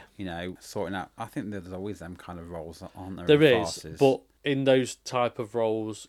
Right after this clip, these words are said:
Speaker 2: you've got to know your script, you've got to know everybody else's script,
Speaker 1: Yeah.
Speaker 2: because you're the one that always
Speaker 1: Well, you're the,
Speaker 2: could,
Speaker 1: you
Speaker 2: in a
Speaker 1: know
Speaker 2: way,
Speaker 1: everything.
Speaker 2: you
Speaker 1: You
Speaker 2: don't
Speaker 1: know
Speaker 2: know
Speaker 1: everything.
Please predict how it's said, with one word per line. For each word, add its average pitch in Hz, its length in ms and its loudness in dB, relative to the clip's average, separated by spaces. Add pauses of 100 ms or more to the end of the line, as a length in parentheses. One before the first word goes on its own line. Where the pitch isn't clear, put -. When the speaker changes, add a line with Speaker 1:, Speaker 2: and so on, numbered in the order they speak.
(100)
Speaker 2:
you've 127 420 -8
got 127 220 2
to 127 40 -6
know 127 100 -2
your 113 340 0
script, - 340 -8
you've 113 160 -10
got 113 140 -6
to 117 80 -4
know 110 180 -2
everybody 104 320 -4
else's 104 360 -6
script, - 380 -10 (280)
Speaker 1:
Yeah. 92 80 -10
Speaker 2:
because 104 500 -2 (160)
you're 117 380 2
the 110 120 -2
one 107 400 0
that 113 380 -6
always 117 560 2 (100)
Speaker 1:
Well, 135 120 6
you're 170 180 8
the, 139 140 0
Speaker 2:
could, 127 120 -8 (140)
Speaker 1:
you 135 140 6
Speaker 2:
in 180 80 12
a 196 60 12
Speaker 1:
know 185 40 12
Speaker 2:
way, 208 140 12
Speaker 1:
everything. 120 500 6
Speaker 2:
you 143 120 4
Speaker 1:
You 151 80 10
Speaker 2:
don't 180 80 12
Speaker 1:
know 135 60 10 (100)
Speaker 2:
know 202 40 12
Speaker 1:
everything. 196 200 10